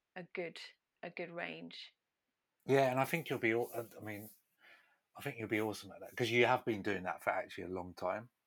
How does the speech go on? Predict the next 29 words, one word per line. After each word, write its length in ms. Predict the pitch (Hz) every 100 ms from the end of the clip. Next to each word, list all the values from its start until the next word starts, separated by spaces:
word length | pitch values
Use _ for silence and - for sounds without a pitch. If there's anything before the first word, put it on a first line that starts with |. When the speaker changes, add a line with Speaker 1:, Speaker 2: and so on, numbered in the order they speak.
| -
Speaker 2:
And 100 | 104
I, 140 | 104 104
I 120 | 107
know 260 | 104 98 92
I 40 |
s-, 280 | 90 - - -
I've, 280 | 98 - - - - - - -
I've 460 | 104 101 - - - -
sort 180 | - -
of 60 |
sent 400 | - - - 104 98
a 40 |
few 200 | - 110
friends 440 | 92 - 95 90 -
your 200 | 98 95
way 200 | 92 87
who 140 | 87
are 60 | 92
female 420 | - 101 92 90
creatives, 680 | - 98 92 - 95 - - -
and 140 | 98
you've 160 | 92 80
always 640 | - 107 92 92 85 85 - _ _ - - -
sort 200 | - -
of 40 |
sat 260 | - 107 95
down, 300 | 90 90 87
helped 220 | 101 90
them, 380 | 98 87 87 87